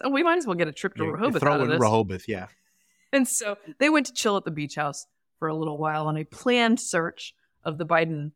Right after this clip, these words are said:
Speaker 1: vacation home. I th-, this makes perfect sense to me because he's shown an inability to keep these classified documents out of any of his homes.
Speaker 2: Mm-hmm.
Speaker 1: So they're searching there. Karine Jean-Pierre,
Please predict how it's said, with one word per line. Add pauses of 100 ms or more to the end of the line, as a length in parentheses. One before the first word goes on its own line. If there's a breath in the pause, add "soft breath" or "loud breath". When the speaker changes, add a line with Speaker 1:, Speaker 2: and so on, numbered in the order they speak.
(180)
Speaker 1:
vacation
home. (400)
I
th-,
this
makes (240)
perfect
sense
to
me
because
he's
shown (440)
an
inability
to (260)
keep
these (280)
classified
documents
out
of
any
of
his
homes. (220)
Speaker 2:
Mm-hmm.
Speaker 1:
So (340)
they're
searching
there. (240)
Karine
Jean-Pierre,